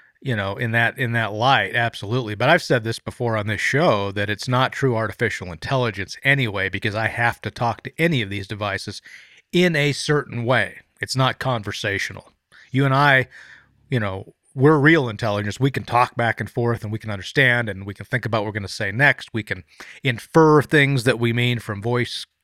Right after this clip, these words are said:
you know, voice inflection, and et cetera, et cetera. This device, I have to say things in a certain order, and all of them are that way too. Uh, they're getting better, and, you know, before we die, maybe they're, maybe we are conversational with these things.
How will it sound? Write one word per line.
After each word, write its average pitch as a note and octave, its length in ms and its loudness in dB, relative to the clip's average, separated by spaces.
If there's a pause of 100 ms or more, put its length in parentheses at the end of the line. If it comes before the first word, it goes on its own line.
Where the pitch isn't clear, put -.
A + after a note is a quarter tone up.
(140)
you B2+ 80 -2
know, G2 160 -2
voice B2 440 -2
inflection, A2 640 -2
and G2 540 -6
et - 40 -16
cetera, G2+ 200 -2
et - 60 -18
cetera. D#3+ 260 2 (800)
This C#3+ 160 4
device, C#3+ 420 4
I A#2+ 120 2
have C#3 180 4
to A2+ 80 -6
say D3 260 2
things B2 260 -2
in A#2 80 -4
a A2+ 40 -4
certain A#2 320 -2
order, A2+ 320 -2
and B2+ 80 0
all E3+ 200 6
of G#2 100 -6
them G2+ 140 -6
are G2+ 80 -4
that G2+ 220 -2
way F#2+ 240 -10
too. F2+ 400 -4 (160)
Uh, G#2+ 180 -2
they're D3+ 120 2
getting E3 260 2
better, C3 400 0 (260)
and, A2 420 0 (280)
you G#3+ 80 -2
know, G#2+ 180 -2
before A#2 300 -2
we A#2+ 140 0
die, B2+ 220 2
maybe B2+ 260 0
they're, A#2+ 320 0 (200)
maybe D3+ 200 4
we D3+ 80 4
are D#3+ 140 6
conversational G#2 840 -2
with F2 180 -6
these F2 260 -8
things. F2 320 -14